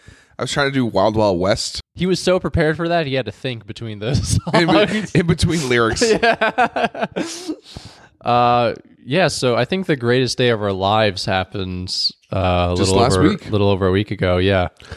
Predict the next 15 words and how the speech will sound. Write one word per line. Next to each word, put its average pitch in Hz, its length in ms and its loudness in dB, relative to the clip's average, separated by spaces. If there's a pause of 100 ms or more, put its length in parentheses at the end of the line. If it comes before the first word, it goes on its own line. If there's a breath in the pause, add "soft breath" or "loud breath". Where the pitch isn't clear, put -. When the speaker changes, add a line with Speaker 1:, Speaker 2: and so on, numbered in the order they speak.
(280 loud breath)
Speaker 1:
Yeah, 95 160 2
we, 101 220 4
uh, 95 280 2 (200)
after 101 220 -2
recording 104 400 0
the 98 100 0
last 104 280 2
week's 90 160 -2
pod, 85 440 0 (260)
uh, 87 280 -4
we 101 320 0
got 92 240 -2
tickets 98 380 -4
to - 100 -6
go, 92 200 0